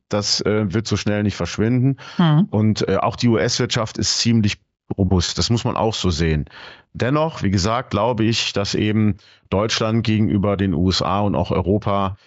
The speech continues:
Speaker 1: in diesem Jahr im Vorteil sein wird. Dennoch, man muss mal sehen, was ich mir schon vorstellen könnte, ist, dass wir eine Rückkehr der Volatilität bekommen. Auch wenn
Speaker 2: Mhm.
Speaker 1: wir, wie gesagt, in meinen Augen am Ende des Jahres im Plus liegen, könnte die Volatilität dieses Jahr doch eine Rückkehr, äh, feiern.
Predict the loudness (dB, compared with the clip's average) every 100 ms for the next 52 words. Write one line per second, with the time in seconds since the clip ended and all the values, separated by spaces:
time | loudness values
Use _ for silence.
0 | _ -2 0 2 2 2 2 0 -2 -4
1 | -2 -2 0 -2 -2 -4 -4 -6 -8 -12
2 | -14 _ -6 -2 0 0 0 0 0 0
3 | 2 0 -2 -6 -6 -2 -2 0 0 0
4 | -2 -2 -2 -2 -2 0 -2 0 0 0
5 | -2 0 2 2 2 0 -2 -2 0 0
6 | -2 0 0 0 -4 -2 -2 -2 -2 -4
7 | _ -4 0 2 2 2 2 0 0 0
8 | 0 -2 0 2 2 0 0 0 0 2
9 | 2 0 0 0 0 -2 -4 -2 -2 0
10 | 2 2 0 -4 -20 _ -4 -2 0 2
11 | 2 0 0 0 0 0 0 0 2 0
12 | -2 0 0 0 -2 -2 0 -2 -2 -2
13 | -2 -4 -2 -2 -2 -4